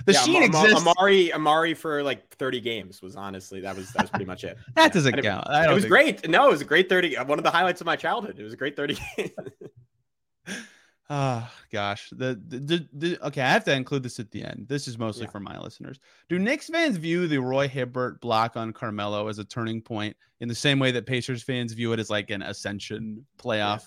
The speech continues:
Speaker 1: point?
Speaker 2: Um, it, it, it forced me to go to therapy, so it was a turning point for me. But, <laughs> um, uh, yeah, no, it was, uh, I don't know if it was a turning point. We, we, Alex and I were ju-, were just, uh, my co-host on Locked On Knicks, we're, we're literally just talking about this. We're like, "All right, they probably wouldn't have beaten the Heat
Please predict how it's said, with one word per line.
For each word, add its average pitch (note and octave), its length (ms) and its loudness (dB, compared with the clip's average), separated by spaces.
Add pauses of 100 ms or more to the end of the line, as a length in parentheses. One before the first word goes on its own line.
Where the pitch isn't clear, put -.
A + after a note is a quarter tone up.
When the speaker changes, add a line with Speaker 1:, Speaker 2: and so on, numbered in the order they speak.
Speaker 1:
point? A2 460 -8 (580)
Speaker 2:
Um, A#2+ 300 -8
it, A#2 180 -6
it, B2 220 -4
it A#2 180 -8
forced D3 220 -6
me C#3+ 80 -2
to - 20 -6
go B2+ 80 -2
to G#2+ 80 -6
therapy, G2+ 480 -6
so F#2+ 140 -12
it G2 40 -6
was F#2 80 -10
a G2+ 40 -10
turning A#2 240 -8
point G2 240 -10
for F#2+ 100 -8
me. G2 220 -6 (100)
But, G#2+ 320 -4
<laughs> - 80 -10
um, B2 300 -2 (480)
uh, G#2+ 440 2
yeah, B2+ 180 2
no, G#2 220 -2
it B2 100 2
was, C3+ 280 0
uh, A#2 440 2 (1120)
I G#3+ 120 0
don't C#4 100 4
know F#4 100 4
if C#4 60 -2
it C#4+ 40 0
was C4+ 120 -2
a A#3 60 0
turning F3 300 2
point. B2+ 180 -2
We, E3+ 160 2
we, E3 260 -2
Alex F#3+ 320 2
and F3+ 60 -4
I D#3 140 2
were C#3+ 100 0
ju-, C#3 140 -6
were C3+ 100 -4
just, B2 180 -10
uh, B2 80 -2
my A#2 140 -4
co-host A#2+ 380 -4
on A2+ 80 -10
Locked A2 240 -4
On A2 80 -8
Knicks, G#2+ 180 -8
we're, A2 160 -8
we're A2+ 140 -10
literally A#2 320 -6
just G2+ 160 -12
talking A2 180 -2
about G2+ 160 -10
this. G2 140 -16
We're G#2 80 -10
like, G2 100 -10
"All C#3 60 -2
right, G#2+ 120 -4
they A#2 80 -8
probably C#3 280 2
wouldn't A#2 160 -6
have G2 60 -8
beaten G#2+ 180 -8
the G2+ 60 -12
Heat G2 220 -14